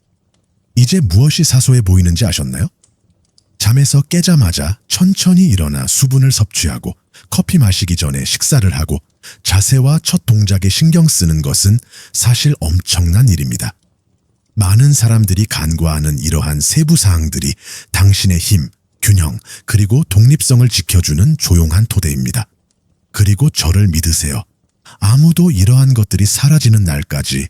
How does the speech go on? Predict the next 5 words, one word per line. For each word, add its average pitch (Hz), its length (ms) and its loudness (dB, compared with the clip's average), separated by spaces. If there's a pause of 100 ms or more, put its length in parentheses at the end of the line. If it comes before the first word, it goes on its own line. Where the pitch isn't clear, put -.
(200)
그 - 200 0
중요성을 85 720 0
진정으로 87 840 0
이해하지 82 560 0
못합니다. 76 640 -2